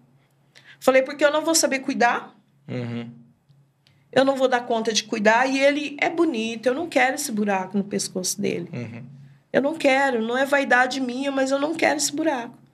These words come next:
Speaker 1: Aí ela me ligou, ela falou, "Vocês descem aqui pra assinar esse termo?" Eu falei, "Desce, né?" Aí eu e o Jair, nós descemos, assinamos lá. E isso nós já tava, bem dizer, com,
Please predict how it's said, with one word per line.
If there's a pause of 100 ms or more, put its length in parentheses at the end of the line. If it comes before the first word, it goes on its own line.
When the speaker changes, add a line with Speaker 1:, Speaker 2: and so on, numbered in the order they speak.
(640)
Speaker 1:
Aí
ela
me
ligou,
ela
falou,
"Vocês
descem
aqui
pra
assinar (920)
esse
termo?"
Eu
falei,
"Desce,
né?" (400)
Aí
eu
e
o
Jair,
nós
descemos, (1000)
assinamos
lá. (800)
E
isso
nós
já
tava,
bem
dizer,
com,